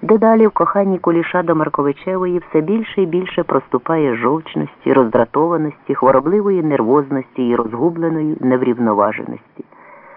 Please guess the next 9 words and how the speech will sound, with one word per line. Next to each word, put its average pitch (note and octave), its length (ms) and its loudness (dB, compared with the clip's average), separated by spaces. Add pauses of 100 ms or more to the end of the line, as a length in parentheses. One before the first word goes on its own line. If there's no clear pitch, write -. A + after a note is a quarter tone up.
(640)
Нещирість, F3 720 2
починаючи D3+ 760 0
з - 220 -14
надуманого C#3+ 680 2
звороту, C3+ 640 0 (440)
«мілая F#3 560 4
далёкая C#3+ 580 2 (100)
сестра», C3 480 -2 (440)
б'є D3+ 340 2